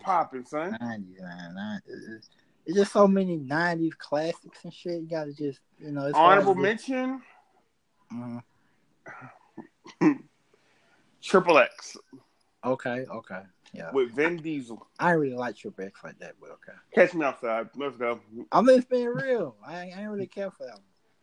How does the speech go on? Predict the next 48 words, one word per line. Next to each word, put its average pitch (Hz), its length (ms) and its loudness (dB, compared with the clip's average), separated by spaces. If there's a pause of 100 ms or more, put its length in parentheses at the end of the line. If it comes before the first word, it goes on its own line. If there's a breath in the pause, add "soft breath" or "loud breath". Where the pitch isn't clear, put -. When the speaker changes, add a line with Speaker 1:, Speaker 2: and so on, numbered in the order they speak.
(240)
Speaker 1:
How - 160 -2
you 466 220 4
not? 311 280 8
How 220 240 -6
you 415 140 2
not 359 140 2
like 320 140 -4
Triple 302 300 -6
X? 170 220 -2
That 269 160 0
was 294 140 -4
a 196 40 -2
classic 226 480 -4
movie. 208 220 -4
Speaker 2:
I 202 60 -2
Speaker 1:
It 240 80 2
Speaker 2:
like 254 100 6
Speaker 1:
had 208 220 6
Speaker 2:
the, - 60 -4
I 185 120 6
like 359 160 2
the 349 80 -10
one, 339 140 0
Speaker 1:
action. 208 120 -6
Speaker 2:
I 214 60 -4
like 370 160 -8
the 359 80 -12
one 330 120 -6
with 254 100 -6
Ice 311 240 -8
Cube 240 240 -12
in 220 100 -14
it. 202 100 -12
I 196 60 -4
like 233 220 -8
the 190 100 -10
other 202 140 -12
one, 190 280 -10
the 165 80 -10
one 180 120 -8
with 160 80 -10
Ice 170 240 -12
Cube 160 220 -8
in 160 100 -10
it. 202 80 -14 (340)
That 160 160 2
was 180 140 -6
decent. 147 340 -4